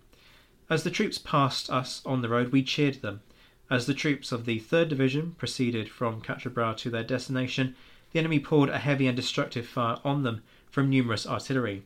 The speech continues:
placed in battery on the lower parts of the heights of Frasnay.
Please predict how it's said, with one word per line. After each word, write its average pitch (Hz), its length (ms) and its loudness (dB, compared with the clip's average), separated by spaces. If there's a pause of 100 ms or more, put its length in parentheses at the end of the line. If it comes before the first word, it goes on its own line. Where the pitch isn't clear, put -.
(100)
placed 117 300 -4
in 110 140 -6
battery 113 440 -4
on 113 80 -8
the 110 80 -4
lower 104 240 0
parts - 480 -10
of 123 100 -8
the 113 80 -6
heights - 320 -8
of - 140 -20
Frasnay. 110 580 -6